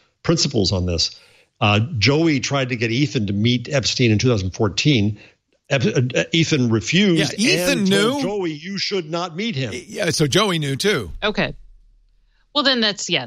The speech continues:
Speaker 3: then that's very different. I've
Speaker 1: Now,
Speaker 3: this,
Speaker 1: in full
Speaker 3: this,
Speaker 1: disclosure,
Speaker 3: so
Speaker 1: I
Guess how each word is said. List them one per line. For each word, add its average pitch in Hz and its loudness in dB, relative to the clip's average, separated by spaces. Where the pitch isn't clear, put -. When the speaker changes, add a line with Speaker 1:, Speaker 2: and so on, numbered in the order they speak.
Speaker 3:
then 160 -2
that's 151 -2
very 127 -4
different. 120 -8
I've 165 0
Speaker 1:
Now, 151 0
Speaker 3:
this, 175 -2
Speaker 1:
in 151 0
full 185 -2
Speaker 3:
this, 196 2
Speaker 1:
disclosure, 185 -2
Speaker 3:
so 135 -4
Speaker 1:
I 135 2